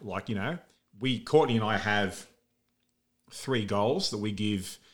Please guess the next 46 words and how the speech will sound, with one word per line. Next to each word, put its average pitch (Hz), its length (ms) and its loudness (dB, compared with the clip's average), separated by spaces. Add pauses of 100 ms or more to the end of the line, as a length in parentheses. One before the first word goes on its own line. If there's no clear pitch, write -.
(500)
uh, 104 200 0
our 101 120 4
clients 117 580 -2
when 110 80 -4
they 98 100 -2
start 101 280 0
with 101 120 -2
us. - 400 -2
So 107 300 0 (340)
step - 300 0
one 113 140 0
is, 104 200 0
as 104 80 0
I 101 80 -2
said 101 120 -2
before, 98 220 -2
we 117 100 2
establish 104 380 0
what 98 100 -6
their 87 120 -8
goal 78 240 -12
is. - 280 -12 (460)
So - 120 -8
their 160 100 4
goal 113 280 6
is 104 80 2
to - 100 -6
lose 92 380 -2 (100)
X 131 200 0
amount 104 140 -2
of 90 60 -8
dress 95 220 -2
sizes 90 720 -4
or 90 240 -4
look 123 280 0
a 117 60 0
certain 92 360 -2
way, 90 280 -4
whatever 110 400 -2
it 82 60 -6
is, 82 340 -8 (100)
you 98 280 -12
beauty. 85 420 -14 (840)
Once 131 220 -2
that's - 240 -2
established, 120 720 0